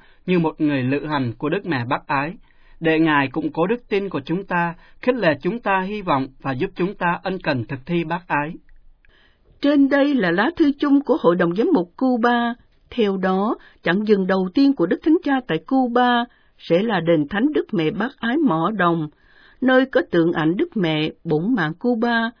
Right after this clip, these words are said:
Speaker 2: được tìm thấy cách đây bốn trăm năm. Đền thánh này từ xa vẫn gây cho tín hữu một ấn tượng mạnh với ngọn tháp của vương cung thánh đường màu vàng, nổi bật trên nền của ngọn núi Sierra Maestra. Trong ba năm qua,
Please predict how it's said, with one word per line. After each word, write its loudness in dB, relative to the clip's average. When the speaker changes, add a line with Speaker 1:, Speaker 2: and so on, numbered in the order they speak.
Speaker 2:
được -2
tìm 2
thấy 0
cách -8
đây 2
bốn 4
trăm 0
năm. 2
Đền 4
thánh 2
này 2
từ 6
xa -2
vẫn 0
gây 2
cho 0
tín 0
hữu 2
một 4
ấn 2
tượng 2
mạnh 2
với 2
ngọn 2
tháp -4
của 2
vương 0
cung 0
thánh 0
đường 4
màu 4
vàng, 0
nổi 4
bật 2
trên 2
nền 2
của 0
ngọn 0
núi 0
Sierra -2
Maestra. -4
Trong 4
ba 4
năm 4
qua, 2